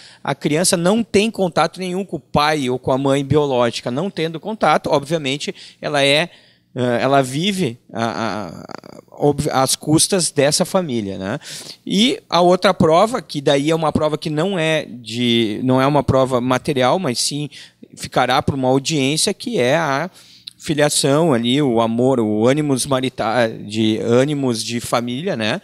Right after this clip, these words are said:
Que é a pai e a mãe criam essa criança como se efetivamente fossem pais,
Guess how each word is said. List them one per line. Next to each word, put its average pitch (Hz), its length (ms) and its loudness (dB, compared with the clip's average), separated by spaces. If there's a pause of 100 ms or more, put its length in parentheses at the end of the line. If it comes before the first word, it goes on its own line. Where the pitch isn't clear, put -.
(480)
Que 120 180 2
é 123 200 0
a - 240 -10
pai 123 400 0
e 170 240 -2
a 127 80 2
mãe 131 580 0 (140)
criam 147 300 0
essa 160 180 0
criança 151 440 0
como 156 240 0
se - 160 2
efetivamente 127 680 0
fossem 139 340 -2
pais, 120 440 0